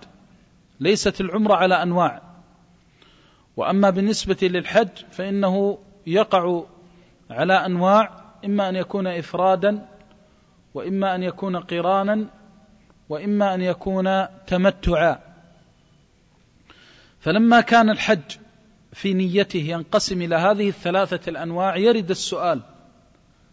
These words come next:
هي كلها جائزة بإجماع العلماء رحمهم الله، إلا مذهباً ضعيفاً ويوصف بالشذوذ مأثور عن ابن عباس رضي الله عنهما،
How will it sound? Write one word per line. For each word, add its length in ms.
هي 220
كلها 480
جائزة 480
بإجماع 480
العلماء 540
رحمهم 400
الله، 380
إلا 240
مذهباً 600
ضعيفاً 600
ويوصف 400
بالشذوذ 680
مأثور 320
عن 120
ابن 160
عباس 460
رضي 260
الله 180
عنهما، 540